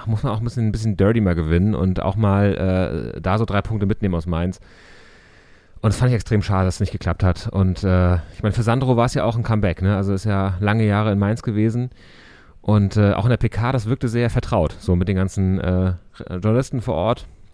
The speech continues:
Also war, ja, äh, für ihn ein Comeback, das, äh, lange Zeit gelungen aussah. Äh, auch für Boetius ja ein Comeback, der jetzt ja bei Hertha spielt und vorher bei Mainz. Und, ähm, ärgerlich insgesamt, ärgerlich.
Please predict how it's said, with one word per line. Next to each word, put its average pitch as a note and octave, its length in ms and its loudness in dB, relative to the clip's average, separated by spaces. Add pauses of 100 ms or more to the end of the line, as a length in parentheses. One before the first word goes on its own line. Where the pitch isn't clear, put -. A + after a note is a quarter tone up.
Also G#2+ 400 0 (1700)
war, A#2 440 2 (140)
ja, F#2+ 200 2 (380)
äh, G2 160 2
für - 120 -4
ihn C#3 120 2
ein C#3 40 -2
Comeback, B2+ 400 -2
das, A2+ 320 -4
äh, A2+ 320 -2 (720)
lange A2+ 220 2
Zeit C3+ 220 -2
gelungen A#2+ 240 6
aussah. A2+ 600 0 (640)
Äh, G#2+ 120 2
auch A2+ 160 2
für C3+ 100 0
Boetius B2 480 0
ja C3 80 0
ein B2+ 100 -4
Comeback, A#2+ 420 -4
der - 100 -2
jetzt - 120 -6
ja G2+ 120 -4
bei G#2 100 -2
Hertha G#2 240 -2
spielt G#2+ 300 -4
und G2+ 100 -6
vorher G2 160 -2
bei F#2+ 100 -2
Mainz. F#2 380 -4
Und, F#2+ 400 -6
ähm, F#2 360 0 (2000)
ärgerlich C#3 380 2
insgesamt, E2+ 400 -6
ärgerlich. F2+ 420 -6